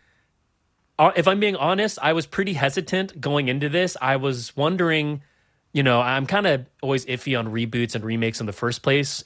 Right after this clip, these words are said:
And I was wondering, like, why this was getting done. And let me tell you, shame on me for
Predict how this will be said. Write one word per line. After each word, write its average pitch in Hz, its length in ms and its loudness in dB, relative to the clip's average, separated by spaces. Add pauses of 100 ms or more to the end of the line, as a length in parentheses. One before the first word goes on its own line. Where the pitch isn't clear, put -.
And 110 500 -2
I 107 320 0
was 107 200 -4
wondering, 120 520 -2
like, 110 220 -4
why 110 240 0
this 110 160 -10
was 117 80 -10
getting 107 240 -2
done. 120 300 2 (220)
And 113 360 0
let 135 120 2
me 135 60 -2
tell 143 160 2
you, 123 120 0
shame 143 300 0
on 131 160 0
me 117 260 -4
for 110 520 -2